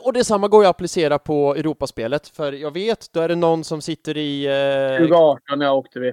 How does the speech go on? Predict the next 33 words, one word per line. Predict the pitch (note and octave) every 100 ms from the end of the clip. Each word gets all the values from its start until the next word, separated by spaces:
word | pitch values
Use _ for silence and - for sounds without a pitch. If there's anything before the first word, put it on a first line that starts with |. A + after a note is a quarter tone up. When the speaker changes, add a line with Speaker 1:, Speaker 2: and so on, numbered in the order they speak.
| _ -
Speaker 1:
Ja. | D3+ D3 -
Speaker 2:
Och | D3+
tjugoelva | - E3 D3 D3+ F#3+ F3 D3 B2+ D3+
torskade | D#3 E3 - C#3+
vi | C3+
mot, | C3+ C3+ -
eh, | C#3 C3 C3 C3 C3 C3 C3 _ _ _
Speaker 1:
Birmingham. | C3+ F3+ F3 D3
Speaker 2:
Birmingham | C#3 C#3 C#3+ C#3+ C#3+
Speaker 1:
Ja, | F#3 E3+ E3+
i, |
Speaker 2:
City. | D#3 B2 - G3+
Speaker 1:
i |
final, | - E3+ D#3+ D#3 C#3+ A#2+ B2+
just | C#3+ D3 -
det. | C#3+ A2+ _ _
Ja, | E3 C#3 C#3 A#2+ _ _ _
ja. | C3 C3 A#2+ G#2
Speaker 2:
Sist | - E3+ -
vi | F3
vann | D#3+ E3+ E3+
var | E3 D#3
nittiotre | D#3 D3 C3+ C#3 D3 D3+
då, | C3+
men | C3+
det | D3
har | C#3
du | B2+
ju | B2+
pejling | A#2+ B2 B2
på. | A#2+ B2+ -
Speaker 1:
Ja, | - D3+ D3+ _
ja. | - C#3